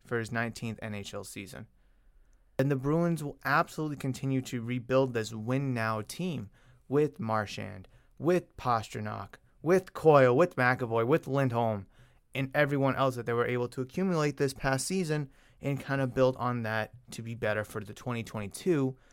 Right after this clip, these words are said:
twenty twenty-three season. Now, if Patrice Bergeron decides to retire, then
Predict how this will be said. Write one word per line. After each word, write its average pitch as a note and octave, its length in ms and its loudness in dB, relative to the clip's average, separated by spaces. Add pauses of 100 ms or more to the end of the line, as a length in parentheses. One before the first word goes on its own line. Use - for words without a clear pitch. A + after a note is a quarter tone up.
(240)
twenty A#2+ 260 -4
twenty-three G#2 640 -8
season. G#2+ 540 -6 (1000)
Now, B2 500 4 (500)
if D#3 240 4 (380)
Patrice C#3+ 360 -6
Bergeron B2+ 500 2
decides A2+ 420 -2
to A2+ 100 -12
retire, B2 760 -4 (760)
then D3 520 4